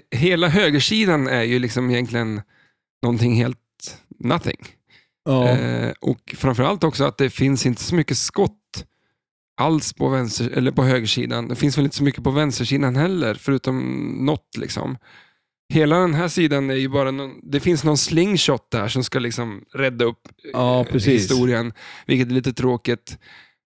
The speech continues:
Speaker 1: Ehm, men jag kan hålla med de som säger att, ehm, hela, eh, grejen bygger lite på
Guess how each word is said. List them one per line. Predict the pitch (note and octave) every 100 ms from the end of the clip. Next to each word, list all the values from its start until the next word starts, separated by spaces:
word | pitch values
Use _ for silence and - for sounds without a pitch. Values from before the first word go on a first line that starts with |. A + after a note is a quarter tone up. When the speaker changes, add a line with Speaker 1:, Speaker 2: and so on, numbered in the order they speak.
| _ -
Speaker 1:
Ehm, | G#2+ G2+ F#2+ G#2 - - -
men | - C3+
jag | C#3
kan | D3+
hålla | D3 D#3
med | D#3 F3+ G3+
de | F3
som | C3+ C#3
säger | C#3+ C#3+ C3
att, | B2 - - _ - -
ehm, | - - - _ _ _ _ _ _ _ _ _ _ - C3
hela, | - F3 D3+ C#3+ D3+ C#3+ C#3 B2
eh, | A#2+ - - - -
grejen | - C#3 C#3+ E3+ F#3 F3 D#3+ D3 B2+ C3+
bygger | C#3 C#3 C#3+
lite | C#3 C3 B2+
på | - B2 A#2+